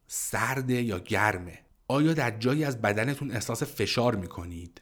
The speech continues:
اوضاع ضربان قلب، ریتم تنفس و حال اما و احشاتون چطوره؟ برای حداقل یک دقیقه با این حالات بمونید و سر کنید. توجه کنید آیا شدت و کیفیت احساساتتون بالا پایین می‌شن و نوسان دارن یا نه؟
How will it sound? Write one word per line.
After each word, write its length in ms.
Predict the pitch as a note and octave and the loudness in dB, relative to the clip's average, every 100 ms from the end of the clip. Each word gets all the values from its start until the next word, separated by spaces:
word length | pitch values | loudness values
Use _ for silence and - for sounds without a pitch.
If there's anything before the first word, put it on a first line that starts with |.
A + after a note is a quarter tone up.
| _ | _
اوضاع 520 | D3+ D3 C3 C#3+ E3 E3 | 6 6 6 2 2 2
ضربان 580 | C#3+ A2 G#2 G#2+ C3+ | 4 4 4 2 0
قلب، 380 | C#3 A2+ G2+ F2 - - - | 2 2 2 0 -8 -20 -6
ریتم 360 | A2+ B2+ C3 B2+ | -4 -2 -2 -4
تنفس 760 | - G2 F2+ - G#2+ F2 - G2+ | -2 -4 -4 0 0 0 -6 -4
و 120 | G2+ F#2+ | -2 -2
حال 440 | F2+ A2 A2 A2+ G2+ | -2 -2 0 0 -2
اما 280 | G2 G2 G2 | -2 0 -2
و 60 | |
احشاتون 480 | F2 F2+ - - F2+ | -2 0 2 2 -2
چطوره؟ 460 | F2+ E2+ F2 D#2 - _ - | -10 -8 -10 -10 -16 _ -2
برای 220 | F#3+ G#3+ | 2 2
حداقل 600 | A3 D#3 C3 A#2 B2 G#2+ A#2 | 0 -2 0 2 2 0 4
یک 280 | F#3+ G#3+ - | 4 4 0
دقیقه 500 | E3 D3+ C#3+ C#3+ C3+ | 0 0 2 4 4
با 220 | B2 - | 4 2
این 140 | C3+ | 2
حالات 480 | C3 C3 B2+ B2+ - | 2 4 4 2 0
بمونید 440 | A#2 B2 A#2+ A2+ | 2 4 2 0
و 120 | A2 F#2+ | 0 0
سر 260 | - G2 | 2 2
کنید. 320 | - E2+ F2 - - - | 0 -14 -18 -20 -20 -2
توجه 400 | G#3 G3+ F#3+ A3+ | 2 4 6 4
کنید 380 | A3+ A3+ A3+ - | 2 0 0 2
آیا 240 | F3+ G3+ | 4 6
شدت 560 | G3+ - C3+ C3 C#3 - | 4 4 2 4 2 2
و 60 | G#2+ | -6
کیفیت 640 | - B2 A2+ - B2+ - | -4 -2 -2 0 0 0
احساساتتون 960 | D#3+ A2+ - G#2+ C#3 B2+ F#2+ F2 F2+ F#2+ | 0 0 -2 0 0 0 -2 -6 -6 4
بالا 260 | A#2 A2+ | 6 6
پایین 340 | A2 G#2+ A#2 E3 | 2 0 0 0
می‌شن 320 | C#3 - F#2+ | 0 -2 -4
و 80 | F#2 | -4
نوسان 540 | G2 G2+ G2+ - C3+ E3 | -2 0 0 -2 -2 2
دارن 340 | D#3+ D#3 C#3+ | 2 2 2
یا 140 | G2 | 0
نه؟ 200 | F#2+ G2 | 0 -2